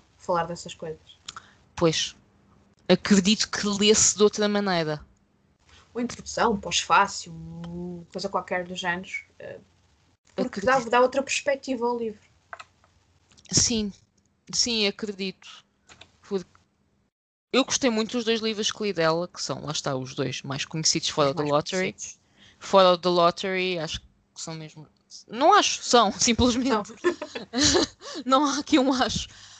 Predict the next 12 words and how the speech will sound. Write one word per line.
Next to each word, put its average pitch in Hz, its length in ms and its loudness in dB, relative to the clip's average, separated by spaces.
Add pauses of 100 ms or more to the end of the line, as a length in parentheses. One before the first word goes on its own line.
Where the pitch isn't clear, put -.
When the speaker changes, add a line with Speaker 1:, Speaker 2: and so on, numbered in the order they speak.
(120)
Speaker 2:
Mas 233 840 2
eu 240 160 2
por - 180 -2
acaso 254 320 2
sabia 214 340 -4
disso, 202 340 -10
porque - 200 -12
sei 202 180 -6
lá, 165 200 -2
eu 160 60 -6
sou - 160 -10
aquela. 185 360 -4